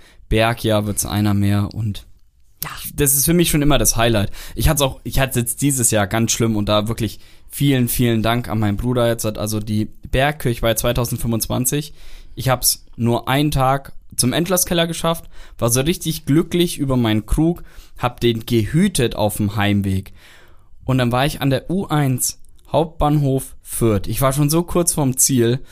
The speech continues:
Speaker 1: und dann ist mir das Scheißding runtergefallen und kaputt
Speaker 2: Nein.
Speaker 1: gegangen. Ich dachte mir, "Nein." Und ich hab's dann nachher nicht mehr auf, auf die Bergkirchweih nochmal geschafft, um mir den Krug nochmal zu holen.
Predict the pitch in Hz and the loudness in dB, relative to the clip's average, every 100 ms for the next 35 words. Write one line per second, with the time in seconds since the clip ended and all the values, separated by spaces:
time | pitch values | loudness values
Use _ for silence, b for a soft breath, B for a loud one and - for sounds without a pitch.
0 | B B B 117 117 120 123 98 95 - | B B B -2 -2 0 0 0 -2 0
1 | 131 131 - 127 127 131 107 - 110 107 | 0 0 2 2 2 0 -2 0 0 0
2 | - - - - - 247 214 208 202 - | 0 0 0 0 0 2 2 0 -2 0
3 | 220 233 247 240 - B B B 180 160 | 2 2 2 2 0 B B B 0 4
4 | 180 180 170 165 170 165 165 170 139 143 | 4 2 2 2 2 2 2 0 0 -2
5 | - - - - 143 - 139 156 180 - | -4 -6 -8 -8 -6 -2 2 2 2 0
6 | 147 117 113 113 117 110 - 117 117 113 | 0 0 2 0 0 -2 -2 -4 -2 0
7 | 110 110 - - 117 107 - 110 127 165 | 0 -2 -4 -4 -2 0 0 0 0 -4